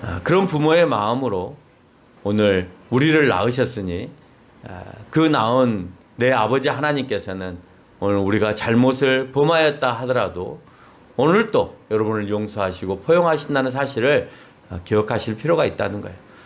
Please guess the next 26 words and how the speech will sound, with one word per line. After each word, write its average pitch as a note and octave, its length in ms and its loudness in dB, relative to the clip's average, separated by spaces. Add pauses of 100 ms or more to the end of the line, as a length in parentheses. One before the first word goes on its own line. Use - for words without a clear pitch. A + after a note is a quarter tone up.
(180)
그렇다고 C3 320 2
해서 B2+ 140 0
매번 B2 300 2
죄를 A#2 260 -2
지으라는 A2+ 340 -2
소리가 A#2 320 -6
아니라, F#2+ 520 -6 (600)
아, F2+ 340 -14 (440)
그렇게, D3+ 500 0 (320)
에, G2+ 160 -12
내가 G2+ 240 0
죄를 G#2 280 0
지었을 G2 460 0
때 G2+ 160 -2
돌아올 C3 400 2
수 D3+ 120 -4
있는 G#2+ 440 -2 (260)
그 - 120 -2
마음들이 G#2+ 840 0 (280)
우리 G#2 180 -2
마음 F#2+ 340 -2
가운데 F2+ 480 -2
있어야 C#3+ 320 2
된다라고 G2 760 -2
하는 G2+ 160 -8
것입니다. F2+ 420 -12